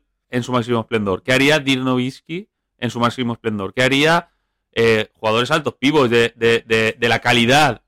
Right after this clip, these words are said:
de la calidad? Porque yo te digo, yo te digo que Jokic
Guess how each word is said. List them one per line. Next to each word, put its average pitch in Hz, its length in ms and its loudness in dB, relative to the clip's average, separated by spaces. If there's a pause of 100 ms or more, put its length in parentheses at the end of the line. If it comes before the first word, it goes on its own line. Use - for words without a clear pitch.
(140)
de 113 160 -2
la 113 100 2
calidad? 120 400 0
Porque 117 360 0
yo 135 160 4
te 156 100 2
digo, 156 460 2 (320)
yo 131 160 2
te 147 80 0
digo 156 260 2
que 135 240 2
Jokic 196 480 2